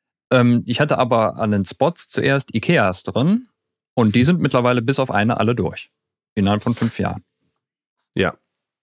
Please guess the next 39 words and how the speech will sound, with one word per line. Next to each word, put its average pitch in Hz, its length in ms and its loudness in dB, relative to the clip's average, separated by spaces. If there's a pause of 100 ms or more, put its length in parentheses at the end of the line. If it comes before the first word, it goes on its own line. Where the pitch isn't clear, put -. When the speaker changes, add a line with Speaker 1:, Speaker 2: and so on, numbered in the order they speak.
(120)
Speaker 2:
äh, - 80 -2
guter 120 300 -2
Pu-, - 140 -6
auf 120 180 -2
jeden 135 120 2
Fall 113 200 -2
beides. 101 480 -2
Qualität 113 840 0 (360)
und, 107 580 -2
ähm, 95 400 0
Einfachheit 101 840 -2
im 101 120 -2
Konzept, - 640 -4 (480)
weil 98 100 0
du 113 80 0
brauchst 110 400 -2
halt 120 220 0
nix 131 300 -2
weiter, 110 340 0
ne? 120 300 0
Du 101 100 -6
musst 107 280 0
da 113 100 4
Speaker 1:
Mhm. 113 80 0
Speaker 2:
nix - 200 -4
anschließen, 151 800 0 (440)
du 107 100 -4
musst 113 340 0
da 117 120 2
kein 113 280 0
Trafo 139 560 0
selber 135 340 2
noch 127 200 -2
einbauen, 120 680 0
du 117 80 -2
musst 110 300 -2
dir 117 60 2
nicht 120 260 -2
irgendwie, 113 560 2